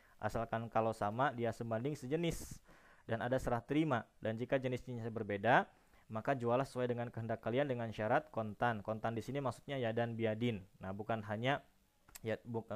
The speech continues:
kontan ini bukan sekedar cash ya. Karena kan transfer juga itu cash. Nah, tapi yang dimaksud dengan kontan di sini akadnya kalau dilihat kepada hadisnya ya dan biadin itu, ya dan itu kan tangan ya. Tangan dengan tangan. Jadi tangan ketemu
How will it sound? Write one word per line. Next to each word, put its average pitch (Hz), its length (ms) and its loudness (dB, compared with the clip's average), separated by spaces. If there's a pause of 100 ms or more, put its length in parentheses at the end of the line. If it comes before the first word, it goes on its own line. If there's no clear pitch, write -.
kontan 117 340 0
ini 139 240 -2
bukan 120 320 -2
sekedar 120 400 0
cash - 320 2
ya. 101 160 -6 (480)
Karena 120 240 2
kan 143 160 2
transfer 120 400 0
juga 117 160 4
itu 135 320 2
cash. - 320 2 (160)
Nah, 95 160 -8
tapi 135 320 0
yang 127 40 0
dimaksud 120 360 -2
dengan 117 240 -4
kontan 113 400 -2
di 104 80 -4
sini 139 320 -2 (420)
akadnya 117 540 0
kalau 120 180 0
dilihat 135 320 4
kepada 113 320 0
hadisnya 117 540 -2
ya 113 160 0
dan 131 160 2
biadin 110 400 0
itu, 170 160 0
ya 123 160 6
dan 117 160 4
itu 135 100 -6
kan 143 220 0
tangan 117 320 2
ya. 110 160 -2 (320)
Tangan 131 240 2
dengan 127 320 2
tangan. 131 480 4
Jadi 120 160 -2
tangan 123 320 -2
ketemu 120 260 -4